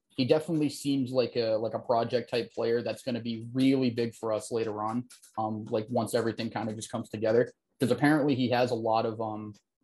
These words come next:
you know, really solid, um, attributes to his game, and it's just a matter of kind of putting it all together. But I think from what I was reading, one of his big concerns was his passing.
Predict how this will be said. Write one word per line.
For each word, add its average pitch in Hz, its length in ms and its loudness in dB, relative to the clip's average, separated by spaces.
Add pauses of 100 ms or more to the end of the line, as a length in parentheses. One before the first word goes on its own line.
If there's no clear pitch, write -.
(320)
you 127 80 2
know, 117 140 4
really 135 340 4
solid, 117 800 0 (400)
um, 107 400 -6 (420)
attributes 127 540 4
to 135 160 4
his 117 160 2
game, 131 340 2
and 127 80 -2
it's 120 100 -4
just 127 140 -6
a 120 60 -2
matter 117 260 2
of 110 80 -4
kind 117 140 -2
of - 80 -10
putting 120 160 0
it 117 40 -4
all 110 140 0
together. 113 480 -2 (240)
But 120 80 2
I 117 80 4
think 135 260 0
from - 360 -6
what 131 100 4
I 135 80 4
was 120 180 0
reading, 117 360 -6
one 120 100 -2
of 113 100 -4
his 110 140 -6
big 113 220 -4
concerns 123 500 0
was 107 140 -2
his 110 80 -16
passing. 147 480 -2